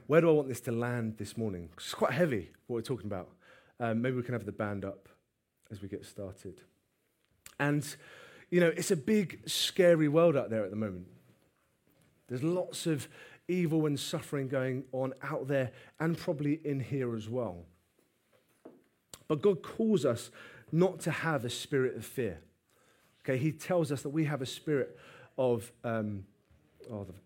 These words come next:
it's left me, <laughs> of power and of love and of a sound mind. Yeah, it's my favourite verse in the Bible, but, you know. <laughs> Anyway,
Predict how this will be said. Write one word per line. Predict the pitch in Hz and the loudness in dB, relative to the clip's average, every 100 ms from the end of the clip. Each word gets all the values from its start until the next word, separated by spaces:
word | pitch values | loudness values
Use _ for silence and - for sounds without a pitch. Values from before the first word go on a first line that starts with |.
| _ _ - | _ _ -10
it's | 117 | -4
left | 110 - | -4 -4
me, | 92 - _ - | -12 -12 _ -6
<laughs> | 139 605 214 - - - - | -6 -4 -4 -6 -12 -14 -4
of | 139 - | -4 0
power | 175 175 151 107 - - - | 4 6 6 2 -4 -8 -2
and | 135 | -2
of | 123 | 0
love | 135 135 113 - | 2 0 0 -6
and | 110 | -8
of | 110 | -6
a | 110 | -6
sound | 127 110 104 | -4 -4 -6
mind. | 98 95 87 82 - | -8 -8 -10 -14 -12
Yeah, | 92 90 87 _ _ | -10 -10 -12 _ _
it's | - | -12
my | 123 | -6
favourite | 143 110 87 | -2 -2 -6
verse | 87 | -12
in | 92 | -10
the | |
Bible, | 104 87 85 | -8 -8 -10
but, | 92 | -8
you | 107 | -8
know. | 87 | -8
<laughs> | 92 - - - - - - - - - - - - - - - | -10 -12 -14 -16 -18 -16 -18 -16 -16 -16 -18 -20 -20 -20 -20 -6
Anyway, | 104 95 82 | -4 -4 -6